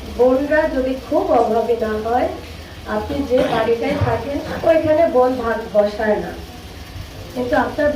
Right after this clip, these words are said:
বাইরে যে জমি জমি আছে সেগুলা তো আপনার বোনকে আপনি ভাগ দিতে পারেন, কেন দেন না?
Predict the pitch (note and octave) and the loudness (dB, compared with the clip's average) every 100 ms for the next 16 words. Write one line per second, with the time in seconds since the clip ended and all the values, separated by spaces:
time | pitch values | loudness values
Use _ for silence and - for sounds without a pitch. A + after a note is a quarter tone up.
0 | G#3+ G#3+ C4 D#4+ E4 D4+ A#3 A3+ A3+ A3+ | 2 0 2 0 2 2 2 0 0 0
1 | A3 A3+ G3+ G3+ A#3 G#3 - - - - | 0 0 -2 -2 0 0 -2 -8 -12 -16
2 | - - - - A#3+ A#3 C#4+ D#4+ E4+ E4 | -16 -14 -14 -2 0 2 2 2 2 -2
3 | E4+ E4 E4 D#4+ D#4+ D#4+ D4+ B3+ C4+ D#4 | -2 -2 0 0 2 0 0 0 2 2
4 | F4 F4 F4 C4 A3+ G#3+ G3+ - - - | 0 0 0 0 0 -2 -4 -8 -10 -12
5 | - - - - - - - - D#4 F4 | -14 -14 -14 -12 -12 -12 -14 -2 2 2
6 | C#4 B3 G#3+ G3 | 2 2 2 0